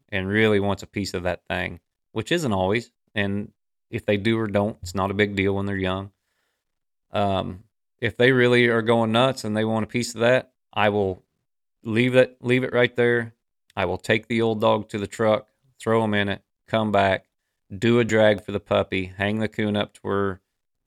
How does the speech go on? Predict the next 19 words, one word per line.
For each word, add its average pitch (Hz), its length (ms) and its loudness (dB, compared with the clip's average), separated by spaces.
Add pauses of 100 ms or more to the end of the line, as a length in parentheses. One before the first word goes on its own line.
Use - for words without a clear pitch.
(120)
I 98 140 2
know 107 360 2
it 110 220 -6
can't 110 280 -2
get 101 260 -4
to 95 200 -2
it, 95 160 -4 (220)
and 98 120 -4
I'll 98 120 0
turn 98 220 -4
it - 100 -10
loose. 92 260 -4
If 101 120 -8
he 113 120 -2
tracks 107 580 0
and 110 240 0
trees 92 500 -6 (720)
that 98 220 0
drag, 92 440 0